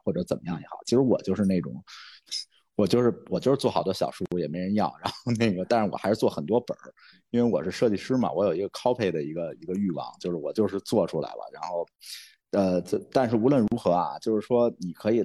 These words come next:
来A B C这个现场，然后呢，但是呢，我觉得A B C呢，它可能也适合它要有一个奖，呃，是，就是，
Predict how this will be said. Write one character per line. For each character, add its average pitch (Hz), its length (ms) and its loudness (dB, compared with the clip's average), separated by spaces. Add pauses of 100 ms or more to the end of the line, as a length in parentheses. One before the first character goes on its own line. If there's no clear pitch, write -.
来 76 340 -8
A 117 100 -2
B 107 100 -4
C 117 240 0
这 101 140 2
个 85 60 -2
现 113 240 0
场， - 180 -14 (640)
然 101 260 2
后 139 160 4
呢， 107 220 -2
但 139 200 0
是 123 120 -4
呢， 107 100 -2
我 80 100 -6
觉 113 120 -2
得 110 80 -2
A 156 80 -2
B 131 100 -6
C 143 220 -2
呢， 117 160 -4
它 139 140 -6
可 95 160 -4
能 101 140 -2
也 82 280 -4 (200)
适 - 420 0
合 - 180 -2
它 - 160 -2
要 147 180 2
有 87 160 0
一 53 120 -10
个 - 120 -4
奖， - 220 -8 (640)
呃， 90 420 4
是， - 120 -10 (280)
就 123 160 4
是， 113 280 4